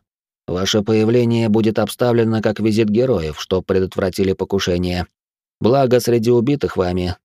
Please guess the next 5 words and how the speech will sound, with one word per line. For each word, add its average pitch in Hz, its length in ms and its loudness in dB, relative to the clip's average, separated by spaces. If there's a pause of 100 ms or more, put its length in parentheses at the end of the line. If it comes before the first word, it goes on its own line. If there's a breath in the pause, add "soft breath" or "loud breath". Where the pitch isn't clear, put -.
(140)
наберется 147 520 -2
минимум 127 440 0
трое 131 360 2
достойных 95 600 0
кандидатов. 95 760 -2